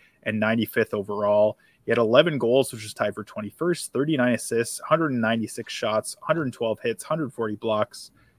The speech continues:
ten power play points, which is tied for forty-third. He had a career high fifty points. Uh, his I P P was a little bit high for him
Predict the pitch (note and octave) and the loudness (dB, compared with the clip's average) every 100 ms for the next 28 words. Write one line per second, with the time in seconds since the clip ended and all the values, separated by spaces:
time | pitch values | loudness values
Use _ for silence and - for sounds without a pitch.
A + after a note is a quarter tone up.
0 | _ _ - - G3+ A3 G#3 F3+ - - | _ _ -16 4 6 8 4 0 -4 4
1 | C3 B2 A#2+ - A#2 - A2 A2 A2+ G#2 | 6 8 4 2 -2 -2 -8 -4 -4 -4
2 | G#2 - G#2+ G#2 - F3 F3+ F3+ E3+ - | -10 -6 -6 -6 -6 -2 2 2 0 -8
3 | - - B2 - - E3 D#3 C3+ C3 C3+ | -14 0 0 2 -2 0 0 4 4 4
4 | - _ - G#3+ - - G#2+ F#2+ - - | -4 _ 4 4 4 -4 -4 -10 -12 -14
5 | - _ _ _ _ _ _ _ A#2+ A2 | -14 _ _ _ _ _ _ _ 4 6
6 | G#2+ G#2 F#2 B2 B2+ D#3 E3+ D#3+ D#3 C3 | 6 2 -2 -2 0 2 0 0 0 2
7 | A#2 A#2+ B2+ A#2 - B2 B2+ - A2+ C3+ | 0 2 2 2 2 2 2 0 -6 0
8 | B2+ B2+ B2 | 2 0 -2